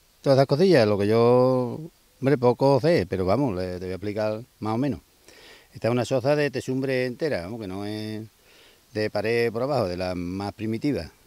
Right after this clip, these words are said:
de gente, hombre, más bien pobre. Eh, tenía a lo mejor una lanzada, media lanzada de tierra, y entonces tenía,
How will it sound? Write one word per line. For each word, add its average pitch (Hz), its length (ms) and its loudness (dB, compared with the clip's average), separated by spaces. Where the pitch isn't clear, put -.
de 95 540 -4
gente, 113 460 -4
hombre, 123 300 -2
más 110 880 -8
bien 123 440 -2
pobre. 90 480 -4
Eh, 95 640 -4
tenía 107 540 -6
a 107 40 -6
lo 107 60 -6
mejor 104 240 -4
una 110 320 -2
lanzada, 120 460 0
media 113 240 -2
lanzada 110 280 0
de 110 160 0
tierra, 135 400 0
y 107 580 2
entonces 98 340 -4
tenía, 110 600 -2